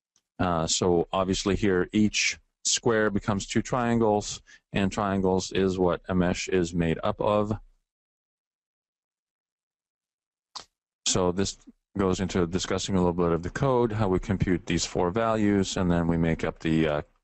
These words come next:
triangles. The first triangle is P one, P two, P three. Uh, the second one is P three, P zero, P one. So those are the three points for each triangle,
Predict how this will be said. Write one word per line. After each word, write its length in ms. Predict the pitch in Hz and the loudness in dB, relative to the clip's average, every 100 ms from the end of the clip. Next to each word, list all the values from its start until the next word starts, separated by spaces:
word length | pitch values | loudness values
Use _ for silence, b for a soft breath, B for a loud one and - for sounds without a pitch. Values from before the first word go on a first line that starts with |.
| - | -6
triangles. 640 | 117 104 101 92 87 - | -2 -2 0 0 0 -4
The 80 | - | -6
first 240 | - 95 | -2 -2
triangle 380 | - 82 80 82 | -2 -4 -4 -2
is 180 | 82 - - _ | -2 -4 -10 _
P 200 | - 98 | 0 2
one, 260 | 90 80 | 2 0
P 200 | - 85 | -2 -4
two, 180 | 78 76 | -2 -6
P 220 | - 80 | -2 -2
three. 440 | 76 - 107 104 98 b b _ _ _ 95 | 0 0 2 0 -2 b b _ _ _ -6
Uh, 120 | 92 | -2
the 120 | 87 | -2
second 320 | - 95 90 | -2 -2 0
one 160 | 80 76 | 0 0
is 100 | - | -4
P 220 | - 95 | -2 -2
three, 280 | - 87 85 | -2 -2 -2
P 220 | - 87 | 0 0
zero, 320 | 85 80 78 - | 0 -2 -4 -2
P 180 | - 80 | 0 2
one. 460 | 85 82 82 82 - | 2 0 -2 -8 -8
So 160 | - | -4
those 220 | 85 85 | -4 -4
are 60 | - | -4
the 100 | - | -4
three 240 | - 50 | -4 -4
points 340 | - - - - | -2 -2 -4 -6
for 140 | - | -8
each 300 | - - - | -6 -4 -6
triangle, 560 | - 98 90 85 85 | -2 0 0 0 0